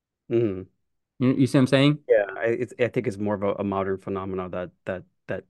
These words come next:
Speaker 1: dichotomy or that, that tension, that give and take. I don't think it was, that's, that's more modern. I feel like, you know, in,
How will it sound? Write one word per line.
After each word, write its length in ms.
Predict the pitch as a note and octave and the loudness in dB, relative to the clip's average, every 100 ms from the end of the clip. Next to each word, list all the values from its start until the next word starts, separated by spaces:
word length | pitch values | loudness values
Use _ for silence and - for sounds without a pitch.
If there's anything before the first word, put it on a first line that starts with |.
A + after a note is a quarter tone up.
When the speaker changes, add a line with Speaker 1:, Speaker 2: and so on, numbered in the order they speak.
| _ _ | _ _
Speaker 1:
dichotomy 720 | G#2 - G#2+ A2 A#2 A#2 A2 | -8 -2 0 2 2 2 0
or 180 | G#2+ G2 | -2 -2
that, 320 | G2+ F#2+ - | -6 -8 -8
that 220 | - G2 | -10 -10
tension, 500 | - B2+ B2 - C#3+ B2 | 0 0 2 0 0 0
that 120 | G2+ | -2
give 180 | A#2 G2+ | -2 -4
and 140 | G2 | -4
take. 420 | - A2+ - - _ _ _ _ _ - | -2 -2 -2 -12 _ _ _ _ _ -6
I 60 | |
don't 100 | A2 | -4
think 140 | A2+ G#2+ | -2 -2
it 100 | F#2+ | -2
was, 420 | G2 G2 F#2 - _ | -4 -6 -10 -16 _
that's, 200 | A2 - - | -6 -6 -2
that's 220 | A2 - | -2 0
more 100 | A2 | -2
modern. 420 | G2 F#2+ F#2 F2+ | -2 -6 -8 -8
I 60 | F#2+ | -8
feel 240 | - G2 | -4 -4
like, 240 | F#2 F#2 F2+ | -2 -6 -8
you 80 | |
know, 220 | F#2 F2+ F2+ | -8 -6 -6
in, 240 | G2 F#2 | -6 -6